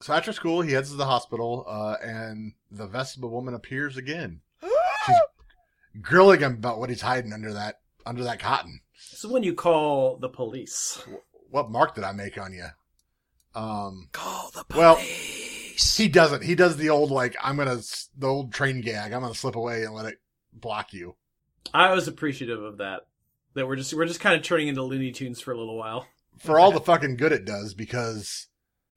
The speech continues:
Speaker 1: at the hospital, he is being grilled by a nurse.
Speaker 2: Hello, nurse.
Speaker 1: It's just her in
Speaker 3: <laughs>
Speaker 1: disguise. Uh, she starts out with our first, like, run of F L C Ls in the series.
Speaker 2: Yep.
Speaker 1: By the,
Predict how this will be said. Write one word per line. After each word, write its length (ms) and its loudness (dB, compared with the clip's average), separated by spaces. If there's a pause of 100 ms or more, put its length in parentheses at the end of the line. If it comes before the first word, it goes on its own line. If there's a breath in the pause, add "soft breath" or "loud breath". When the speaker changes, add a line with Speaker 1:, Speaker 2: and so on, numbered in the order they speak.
(140)
Speaker 1:
at 140 -4
the 60 0
hospital, 540 2
he 200 -2
is 440 -4 (100)
being 420 -6 (120)
grilled 300 -2
by 160 0
a 100 0
nurse. 840 -2 (400)
Speaker 2:
Hello, 960 6
nurse. 720 2 (120)
Speaker 1:
It's 100 -10
just 220 6
her 180 4
in 60 2
Speaker 3:
<laughs> 20 -4
Speaker 1:
disguise. 680 -6 (1080)
Uh, 120 -4
she 140 -8
starts 320 4
out 300 6 (100)
with 140 -4
our 140 -4
first, 400 -6
like, 200 -2
run 240 -2
of 180 -8 (300)
F 180 -2
L 140 -2
C 180 -4
Ls 240 -4
in 60 -14
the 60 -12
series. 640 -8
Speaker 2:
Yep. 200 -10 (140)
Speaker 1:
By 240 -2
the, 300 -6